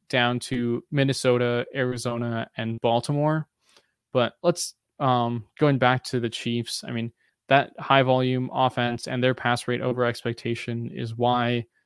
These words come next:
you should be willing to stomach the price of Mahomes, at least in a few of your lineups.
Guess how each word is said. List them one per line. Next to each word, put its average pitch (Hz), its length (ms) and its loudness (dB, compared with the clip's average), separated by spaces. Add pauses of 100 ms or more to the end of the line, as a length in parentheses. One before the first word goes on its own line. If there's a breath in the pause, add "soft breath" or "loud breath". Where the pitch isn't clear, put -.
(160)
you 117 520 -4 (140)
should 139 260 0
be 123 220 -2
willing 123 380 0
to 117 260 -4
stomach 127 420 -2
the 123 80 -6
price 117 320 -2
of 120 60 -6
Mahomes, 113 420 -2
at 123 80 -10
least 123 240 -4
in 123 60 -4
a 120 40 -6
few 127 200 -2
of 117 100 -2
your 120 120 -2
lineups. 113 560 -4